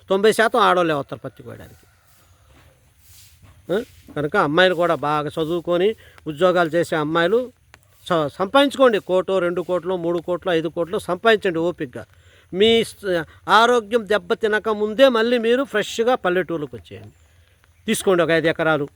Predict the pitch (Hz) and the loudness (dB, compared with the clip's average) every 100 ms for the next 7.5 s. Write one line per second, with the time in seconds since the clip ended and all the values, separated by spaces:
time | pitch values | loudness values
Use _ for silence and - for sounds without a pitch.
0 | _ - 143 156 151 _ 151 151 - 262 | _ -14 -6 -2 -2 _ -14 -10 -6 -4
1 | 294 240 151 196 214 226 254 247 240 233 | 0 2 2 0 0 2 2 2 0 -2
2 | 208 185 190 240 226 185 151 175 185 170 | -2 -2 -2 0 2 2 2 0 -2 -4
3 | - - 185 240 285 269 262 - 254 247 | -12 -6 2 4 4 2 0 -2 -2 0
4 | 247 247 247 _ - - - 143 139 139 | -2 -6 -10 _ -20 -20 -20 -10 -6 -6
5 | 123 110 - _ _ _ _ _ _ _ | -6 -10 -16 _ _ _ _ _ _ _
6 | _ _ _ - _ _ _ _ - _ | _ _ _ -20 _ _ _ _ -20 _
7 | - - 151 - | -20 -18 -16 -10